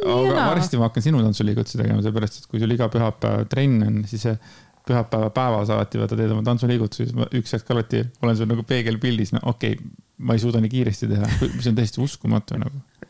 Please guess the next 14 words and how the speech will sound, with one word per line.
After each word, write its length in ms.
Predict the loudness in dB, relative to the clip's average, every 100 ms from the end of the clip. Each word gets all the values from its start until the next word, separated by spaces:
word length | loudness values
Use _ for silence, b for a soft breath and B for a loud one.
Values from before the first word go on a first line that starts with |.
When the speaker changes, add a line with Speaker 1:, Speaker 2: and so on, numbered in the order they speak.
| _
Speaker 1:
Ja 160 | -6 -2
kui 140 | 0
sa 60 | 2
räägid, 300 | 0 0 0
et, 140 | -2 -4
sa 140 | -2 0
räägid, 220 | 2 0
et 80 | 0
Zumba 300 | 0 2 0
Gold 400 | 0 2 2 2
on 140 | 2 2
nagu 560 | 0 -4 -16 -10 -2 2
kõige 220 | 4 2
li-, 140 | 2